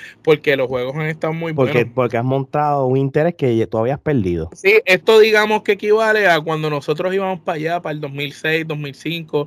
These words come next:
Speaker 1: dos mil siete, a los juegos de baloncesto que
Speaker 2: Ujú.
Speaker 1: se disputaban así, pues yo te lo comparo con esa época.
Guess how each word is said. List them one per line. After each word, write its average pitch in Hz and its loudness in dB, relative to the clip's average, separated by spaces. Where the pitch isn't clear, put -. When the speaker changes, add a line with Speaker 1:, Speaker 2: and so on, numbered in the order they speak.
Speaker 1:
dos 147 2
mil 139 -2
siete, 160 0
a 139 0
los 139 -2
juegos 151 0
de 170 2
baloncesto 160 -2
que 160 -4
Speaker 2:
Ujú. 214 -8
Speaker 1:
se 139 -8
disputaban 180 -8
así, 247 -8
pues 156 2
yo 185 2
te 175 0
lo 170 0
comparo 190 -2
con 170 -6
esa 175 -2
época. 131 -6